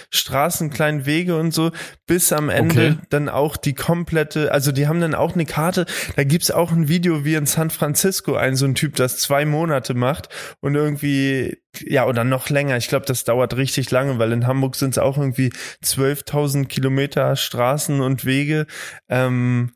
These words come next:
Speaker 2: Ja.
Speaker 1: aber, äh, genau, das wär halt auch so ein Format, was man mit Fahrrad theoretisch machen könnte. Ich bin mir sicher, dass es das in Berlin auch gibt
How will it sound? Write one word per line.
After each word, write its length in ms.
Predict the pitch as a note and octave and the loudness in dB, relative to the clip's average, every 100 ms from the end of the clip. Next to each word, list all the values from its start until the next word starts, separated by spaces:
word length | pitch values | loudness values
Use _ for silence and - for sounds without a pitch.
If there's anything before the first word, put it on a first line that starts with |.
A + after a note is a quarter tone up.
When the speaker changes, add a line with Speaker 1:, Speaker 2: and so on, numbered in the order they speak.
| - | 0
Speaker 2:
Ja. 200 | A2+ G#2 | 2 4
Speaker 1:
aber, 280 | C#3+ C#3+ | 2 0
äh, 120 | C#3+ D3+ | 0 0
genau, 260 | F3 F3 | 0 0
das 240 | D3 D3+ - | 0 -2 0
wär 140 | D#3 | 2
halt 180 | D#3+ C3 | 2 0
auch 140 | C3+ | 0
so 120 | D3+ D#3 | 0 -2
ein 60 | |
Format, 580 | C3+ C#3+ C3+ C3+ E3+ - | 0 0 2 0 -2 0
was 200 | C#3 C#3 | -2 0
man 160 | D3+ D3 | 0 0
mit 160 | C3+ | 0
Fahrrad 480 | - C#3+ C#3 D#3 D3 | -2 0 0 0 -2
theoretisch 640 | - C#3 C3+ F#3+ - C#3+ | -2 0 2 0 0 -2
machen 260 | C#3+ D#3+ F3 | -2 0 0
könnte. 300 | C3+ B2 C3+ - - - | 0 0 0 -2 -10 -12
Ich 80 | - | 0
bin 120 | D3+ | 2
mir 120 | D3 | 2
sicher, 340 | C3 F#3 - C#3 | 0 -2 0 0
dass 200 | C3 - | 0 0
es 40 | |
das 200 | C#3+ C#3 | -2 0
in 100 | C#3+ | 0
Berlin 340 | C3 C3 D#3 C3+ | 2 2 2 2
auch 240 | A#2 E3 | 0 -2
gibt 440 | - D#3+ - - | -4 -4 -6 -20